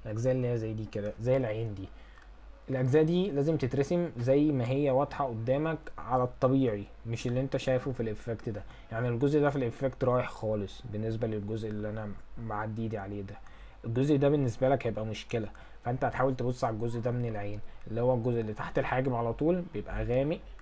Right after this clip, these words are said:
العين، لسعة العين اللي تحت العين دي بتبقى فاتحه شويه عشان تدي يعني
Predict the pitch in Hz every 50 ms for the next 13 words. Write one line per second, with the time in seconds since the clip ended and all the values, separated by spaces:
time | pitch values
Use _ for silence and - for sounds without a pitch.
0 | - - 113 107 107 113 127 147 175 180 180 - - - - - - - - 139
1 | 160 165 175 156 143 - 139 127 123 127 143 156 156 139 127 - 143 135 - 139
2 | 127 135 147 147 156 156 - - 120 110 - - 127 - 135 131 - - - 110
3 | 107 104 101 98 - - - - - - - - 117 113 110 131 131 135 131 131
4 | 123 120 - - - - - - - - - - - 113 110 110 110 107 107 110
5 | 110 110 110